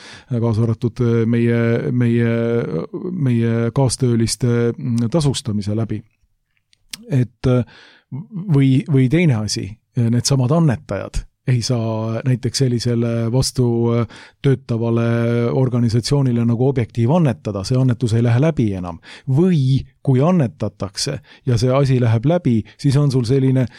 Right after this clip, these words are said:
suur-suur punane, äh, nii-öelda, äh, küsimusmärk või hüüumärk kuskil,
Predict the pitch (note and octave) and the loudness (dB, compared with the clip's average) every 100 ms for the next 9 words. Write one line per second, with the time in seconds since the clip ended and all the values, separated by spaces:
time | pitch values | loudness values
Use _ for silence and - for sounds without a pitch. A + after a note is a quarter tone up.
0 | - - F3+ F3+ B2+ A2 D#3+ C#3 A2+ D#3 | -14 -4 0 2 2 2 2 2 0 0
1 | F3 C#3 G#2+ G2+ G2+ - - - C3 B2 | 2 2 0 -6 -10 -16 -20 -6 0 2
2 | B2 B2 C3 B2 A2+ B2 B2 A#2+ B2 B2 | 2 2 2 2 0 0 2 2 2 0
3 | B2 B2+ - E3+ D#3 A#2+ A2 A#2 A2 - | 0 -2 0 2 2 0 0 -2 -2 -2
4 | B2+ C#3+ E3+ B2+ G#2+ G#2 - C#3 - B2+ | 0 2 2 0 -2 -10 -4 -2 -2 0
5 | A#2+ | 2